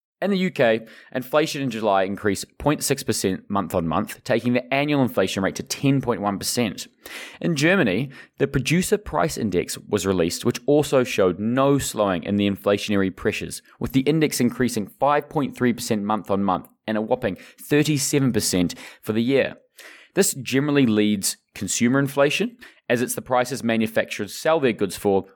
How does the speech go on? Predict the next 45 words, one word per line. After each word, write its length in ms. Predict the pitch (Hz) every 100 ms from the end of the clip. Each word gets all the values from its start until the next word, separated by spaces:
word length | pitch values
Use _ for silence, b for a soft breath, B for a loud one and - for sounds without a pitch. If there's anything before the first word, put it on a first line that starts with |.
| -
which 260 | 117 -
naturally 420 | 127 120 - 107
flows 360 | 92 - 90 87
through 200 | 98 87
to 180 | - 143
the 100 | 107
consumer. 540 | 90 82 87 76 - - _ _ _ _
Natural 320 | - 175 220
gas 320 | 165 151 147 147
prices 400 | 127 113 113 -
continue 540 | 107 104 - 151 160
to 140 | 147
grind 340 | 117 120 110 95
back 160 | 98
to 80 | -
fourteen-year 680 | - 131 127 123 117 110 101
highs 560 | - 127 113 82 - - -
as 140 | 101
the 120 | 110 -
energy 340 | 123 143 135
crisis 420 | - 104 92 -
in 200 | - 92
Europe 260 | 87 87 -
continues 640 | 92 92 - 123 131 135
to 100 | -
deteriorate. 760 | 113 113 113 110 92 71 - - B B B B B B
Natural 340 | 151 - 185
gas 300 | 139 139 127
prices 340 | - 110 101 104
are 120 | 101
up 120 | -
a 40 |
hundred 300 | - - 151
and 120 | 151 135
forty-one 380 | 123 104 104
percent 340 | 95 - 92 -
for 80 | 85
the 80 |
year 240 | 78 82 82 -
and 140 | 101
seventeen 480 | - 117 107 98 87
percent 300 | - 85 -
for 80 | 98
the 60 | 101
month. 340 | 117 85 -